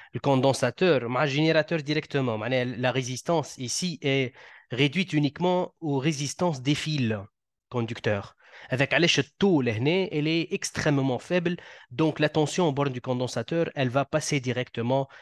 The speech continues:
d'une valeur nulle vers une valeur constante. خاطر احنا juste حاجتنا بالشارج متاع le condensateur. D'accord, d'où ? Ben, maintenant, notre condensateur, comme vous voyez,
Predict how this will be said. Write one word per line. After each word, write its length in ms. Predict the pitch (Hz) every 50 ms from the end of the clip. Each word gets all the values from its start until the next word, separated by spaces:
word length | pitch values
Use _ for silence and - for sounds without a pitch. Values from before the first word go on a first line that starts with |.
| - - _ _
d'une 240 | 120 131 185 190 160
valeur 340 | 123 123 120 123 117 107 -
nulle 360 | 123 139 147 143 139 135 131 _ _ -
vers 280 | 127 117 143 147 139
une 160 | 127 131 123
valeur 260 | 110 113 113 113 110 110
constante. 500 | - 104 98 - - - - - - - - _ _ _ _ _ _ _ _ - -
خاطر 140 | 117 - 131
احنا 200 | - - 123 120
juste 300 | 113 120 - - - _ - - - - - -
حاجتنا 340 | - 127 120 - - 117
بالشارج 460 | 110 110 - - 156 143 123 110 101 104
متاع 180 | 101 - 104
le 60 | 104
condensateur. 640 | - - 107 101 101 101 - - 104 - - 85 85 - - _ _ - -
D'accord, 280 | 104 - - 143 135
d'où ? 240 | 131 139 135 123 - _ _ _ _ _ _ _ _ _ _ _ _ - - _ _ -
Ben, 140 | 214 226 - - - - - - - - - _ _ _ _
maintenant, 600 | 165 202 233 - 185 175 165 160 185 233 277 262
notre 240 | 226 247 240 - 180
condensateur, 640 | - 175 160 147 156 160 147 - 135 - - 214 202
comme 140 | - 175 156
vous 120 | 151 156
voyez, 340 | 131 120 123 120 131 190